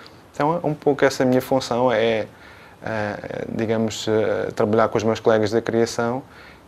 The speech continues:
e oferecer uma série de, de ideias e soluções, eh, ao esai,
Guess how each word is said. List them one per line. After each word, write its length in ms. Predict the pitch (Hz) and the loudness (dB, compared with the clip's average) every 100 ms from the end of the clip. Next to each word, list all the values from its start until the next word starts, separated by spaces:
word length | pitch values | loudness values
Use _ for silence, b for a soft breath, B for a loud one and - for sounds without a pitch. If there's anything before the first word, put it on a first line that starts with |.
| - | -4
e 80 | 117 | 2
oferecer 540 | 117 - - - 123 | 2 0 -2 4 6
uma 200 | 120 117 | 6 2
série 300 | 117 123 117 | 2 4 4
de, 240 | 113 117 117 | 6 4 4
de 140 | 113 | 2
ideias 400 | 117 117 117 110 | 2 4 4 2
e 80 | 110 | -2
soluções, 720 | - 110 - 113 113 120 117 - B B B B B - | -2 -6 -2 -2 0 -4 -8 -16 B B B B B -10
eh, 360 | 101 98 98 - | -8 -6 -8 -6
ao 160 | 110 110 | 0 0
esai, 480 | 101 104 107 110 | 2 2 2 -2